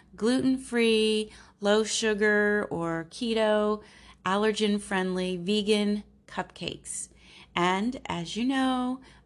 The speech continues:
baking and creating custom cupcakes lights me up. And you must do what makes you happy in life.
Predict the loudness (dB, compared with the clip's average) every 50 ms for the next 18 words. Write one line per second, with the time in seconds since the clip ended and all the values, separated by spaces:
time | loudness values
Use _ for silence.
0 | _ -4 -2 0 0 0 -2 -2 -2 -2 0 0 0 -2 -2 -2 -2 -4 -4 -4
1 | -8 -10 -8 -6 -4 -4 -2 -2 0 -2 -2 -2 -2 -4 -6 -8 -8 -8 -8 -8
2 | -8 -8 -6 -6 -6 -6 -6 -6 -6 -6 -6 -8 -4 -2 0 0 0 -2 -4 -8
3 | -16 -16 -16 _ _ _ -20 -20 -20 _ -14 -10 -6 -2 0 0 0 0 -2 -4
4 | -6 -6 -6 -6 -8 -8 -6 -4 -2 0 0 -2 -2 -4 -8 -14 _ _ -12 -4
5 | -2 0 0 0 -2 -6 -12 -20 _ _ _ -20 -20 -20 -20 -20 -14 -8 -6 -4
6 | -2 -2 -2 -2 -2 -4 -4 -4 -4 -4 -4 -4 -2 -2 -2 -2 -2 -4 -4 -8
7 | -12 -14 -12 -6 -4 -2 -2 0 -2 -2 -2 2 2 2 2 2 -2 -4 -4 -4
8 | -4 -4 -4 -4 -4 0 4 4 4 4 4 -2 -4 -4 -2 -2 -2 -2 -2 -2
9 | -2 0 0 0 0 -2 -2 -6 -18